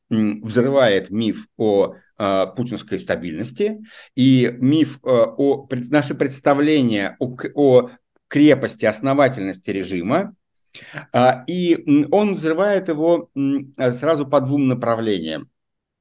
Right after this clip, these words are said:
А, ну, даже, может быть, больше, но два направления я бы хотел отметить, э, особо. Это, м, во-первых, м, вы-, выясняется, что в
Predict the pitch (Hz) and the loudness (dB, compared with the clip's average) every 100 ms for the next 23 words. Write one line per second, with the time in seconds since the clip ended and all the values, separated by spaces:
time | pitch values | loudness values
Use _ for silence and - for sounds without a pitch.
0 | _ _ _ _ - - 120 185 - - | _ _ _ _ -14 -4 -2 -2 -4 -8
1 | 120 143 117 123 107 120 139 220 - 113 | 2 2 4 2 0 -2 0 0 0 -2
2 | 120 127 107 139 160 131 120 113 113 131 | 0 -2 -2 0 0 0 -6 -2 -2 0
3 | 147 120 110 113 110 98 92 117 104 - | 0 0 0 -2 -2 -8 -4 -2 -2 -4
4 | 107 104 101 - - 95 90 107 - 92 | -6 -6 -10 -14 -6 -4 -2 -2 -4 -6
5 | 76 69 - _ - - - _ - 151 | -8 -10 -12 _ -20 -20 -20 _ 0 0
6 | 151 165 160 - 139 143 131 143 156 143 | 4 4 4 -2 -6 -2 2 2 2 0
7 | 101 95 - _ - 110 110 110 110 113 | 2 -2 -4 _ -6 -4 -4 -6 -6 -2
8 | 139 127 135 131 185 185 139 120 - 131 | 0 2 0 0 -2 -2 -4 -6 2 4
9 | 120 - 120 123 113 | 4 0 2 2 2